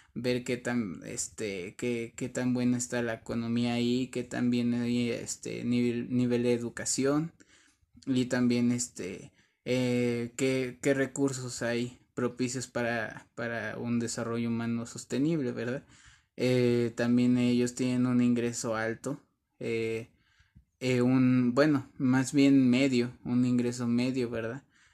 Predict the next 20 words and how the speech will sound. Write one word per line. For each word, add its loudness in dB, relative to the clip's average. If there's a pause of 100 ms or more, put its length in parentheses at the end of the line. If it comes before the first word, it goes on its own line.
(120)
No -2
es -4
alto, -4
pero -6
es -12
un -4
ingreso -6
medio. 2 (460)
Eh, 2
este, -4
también 2
tienen 0
empleo, -2
sí -8
tienen -2
una -2
tasa -6
de -4
empleo -6
buena, -4